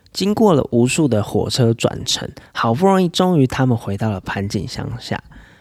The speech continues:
然后结果这里一切都已经面目全非，在街上游走的他们怎么找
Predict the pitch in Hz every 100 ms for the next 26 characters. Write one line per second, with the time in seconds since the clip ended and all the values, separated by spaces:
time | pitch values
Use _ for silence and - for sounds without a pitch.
0 | _ _ - - 135 170 - 120 123 -
1 | 123 - - - _ - - - _ _
2 | _ - 202 156 113 - 113 - 165 143
3 | 131 113 113 117 107 104 104 - 107 95
4 | - - _ 190 190 185 180 190 160 123
5 | 110 123 113 92 - - 107 110 - -
6 | - - - 117 147 - -